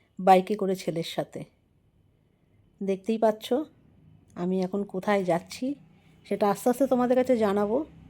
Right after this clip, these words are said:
আর খুব ফোর্সে চলেছি, চারিদিকটা দেখতে দেখতে যাচ্ছি।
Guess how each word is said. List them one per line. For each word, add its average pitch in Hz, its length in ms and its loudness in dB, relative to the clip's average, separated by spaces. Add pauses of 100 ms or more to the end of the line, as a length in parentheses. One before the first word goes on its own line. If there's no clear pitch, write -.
(440)
আর 175 100 -4
খুব 202 160 -8
ফোর্সে 247 440 2
চলেছি, 220 380 0
চারিদিকটা 196 520 0
দেখতে 185 300 -4
দেখতে 175 300 -4
যাচ্ছি। 175 500 -4